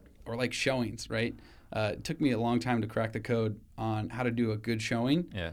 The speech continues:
Speaker 1: where the seller's at the house and, you know, we're bringing buyers,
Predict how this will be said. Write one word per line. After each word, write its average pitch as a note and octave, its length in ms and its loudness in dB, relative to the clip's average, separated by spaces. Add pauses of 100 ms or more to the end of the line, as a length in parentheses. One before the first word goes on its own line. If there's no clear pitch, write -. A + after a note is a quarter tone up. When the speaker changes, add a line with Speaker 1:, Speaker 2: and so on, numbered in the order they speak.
(120)
Speaker 1:
where A2+ 180 2
the G#2 120 -2
seller's D3 320 4
at C#3+ 80 0
the C3+ 60 -2
house C3 500 0 (280)
and, A2 520 0 (160)
you A2 80 -4
know, G#2+ 100 -2
we're A#2 140 0
bringing B2 340 6
buyers, A#2+ 540 2